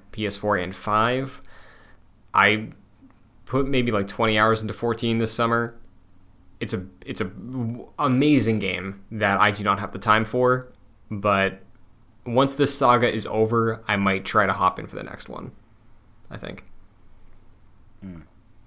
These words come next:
Speaker 1: But did you see earlier today it's now the most successful Final Fantasy?
Speaker 2: I did see that. I did see that. You love to see that arc. You know what I'm
Speaker 1: Mm-hmm.
Speaker 2: saying? You really do.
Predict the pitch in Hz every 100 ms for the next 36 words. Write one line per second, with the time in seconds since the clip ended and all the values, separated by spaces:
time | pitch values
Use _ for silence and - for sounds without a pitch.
0 | - - - - - - - - - _
1 | - - - - - - - - - -
2 | _ _ _ - - - 120 110 _ -
3 | - 117 131 131 151 147 131 135 135 120
4 | 120 120 117 113 110 110 110 110 - -
5 | - - - 117 - 107 - 107 110 110
6 | 127 - - - - - - - - -
7 | - - - 113 117 120 143 135 117 101
8 | 87 80 78 90 95 113 104 92 82 73
9 | 71 101 98 123 131 120 135 156 147 123
10 | 131 117 101 - 90 - - - - -
11 | 95 92 92 95 90 87 95 - - 92
12 | 90 98 98 95 92 - 98 104 90 82
13 | 67